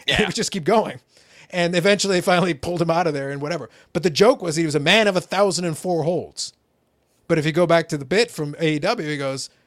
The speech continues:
Speaker 1: "You still know four more than me." And he goes, "I forgot a few." You will not understand that joke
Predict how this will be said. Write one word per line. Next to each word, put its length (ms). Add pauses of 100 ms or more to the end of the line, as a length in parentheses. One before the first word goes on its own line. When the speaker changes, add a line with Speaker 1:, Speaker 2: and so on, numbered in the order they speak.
(120)
Speaker 1:
"You 100
still 220
know 140
four 240
more 180
than 120
me." 180 (420)
And 80
he 60
goes, 260 (400)
"I 60
forgot 280
a 40
few." 200 (2750)
You 180
will 140
not 160
understand 420
that 100
joke 360